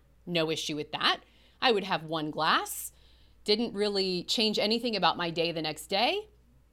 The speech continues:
Totally fine. I started using alcohol to sort of smooth over the rough edges of tedious or lonely days. And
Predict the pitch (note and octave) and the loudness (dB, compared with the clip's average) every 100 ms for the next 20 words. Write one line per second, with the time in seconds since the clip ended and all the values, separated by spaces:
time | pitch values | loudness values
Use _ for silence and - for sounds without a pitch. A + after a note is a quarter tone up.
0 | - - D#3 F#3+ A#3+ F4 G#4+ D#3 - _ | -12 -4 -2 -2 0 0 0 -4 -12 _
1 | _ _ - G3 G3 C4 B3+ A3 A#3 B3 | _ _ 0 0 2 2 2 0 -2 0
2 | A#3+ G#3 G#3+ G#3 G3+ - - - E4+ B3 | 2 2 0 -4 -4 -6 -14 -12 -8 -6
3 | - - C4+ C#4 B3 A3+ G#3+ G3 E3+ D#3 | -6 -4 -2 0 0 2 0 0 -2 2
4 | E3 E3+ D#3+ D#3 D#3+ D3+ - - G#3+ G#3+ | 0 0 -4 -4 -6 -8 -8 -6 -4 0
5 | G#3+ G#3+ - - _ - _ _ - F#3 | 0 0 -8 -16 _ -20 _ _ -4 -4
6 | E3+ D#3+ F3+ F#3+ F3 D3 C#3+ F#2 C2 - | -2 0 0 0 -2 -2 -4 -6 -8 -8
7 | - - _ _ _ _ _ - E3 | -10 -12 _ _ _ _ _ -4 -4